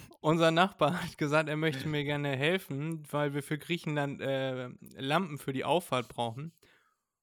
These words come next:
Und da haben wir welche bestellt und die sind, äh, sehr flach über dem Boden und die waren auch sehr, äh, sehr dunkel.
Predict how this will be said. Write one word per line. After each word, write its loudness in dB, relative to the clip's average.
Und 4
da 4
haben 2
wir 0
welche 0
bestellt 0
und -4
die 0
sind, -4
äh, 0
sehr 0
flach 0
über 0
dem 0
Boden 2
und 0
die -2
waren 0
auch -4
sehr, -2
äh, -6
sehr -2
dunkel. 0